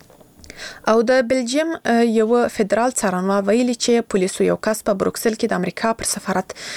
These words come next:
د برید په تور نیولی دی. د لوی څارنوالۍ په بیان کې د تورن بشپړ نوم نه دی ښودل سوی، خو ویل سوي چې دا سړی بلجیمی دی، د شنبې په ورځ نیول سوی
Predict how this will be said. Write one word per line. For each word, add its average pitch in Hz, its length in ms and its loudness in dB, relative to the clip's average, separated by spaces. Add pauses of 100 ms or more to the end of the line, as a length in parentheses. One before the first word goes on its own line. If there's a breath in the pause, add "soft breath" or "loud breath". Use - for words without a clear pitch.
(220 loud breath)
د 185 200 2
برید 254 220 0
په - 140 -4
تور 196 260 0
نیولی 175 280 -4
دی. 180 160 -4 (200)
د 220 220 4
لوی 269 180 2
څارنوالۍ 180 540 0
په - 180 -2
بیان 175 220 -2
کې - 640 -4
د 208 120 2
تورن 262 360 4
بشپړ 240 460 2
نوم 220 180 4
نه 240 100 2
دی 208 160 0
ښودل 175 360 -2
سوی، 175 180 0
خو 180 240 0
ویل 180 160 0
سوي 226 200 0
چې - 160 0 (360 loud breath)
دا 185 120 2
سړی 196 340 2
بلجیمی 196 460 2
دی، 240 180 2
د 202 200 -2 (100)
شنبې 208 460 2
په 190 180 -2
ورځ 190 180 -2 (180)
نیول 190 340 2
سوی 233 320 2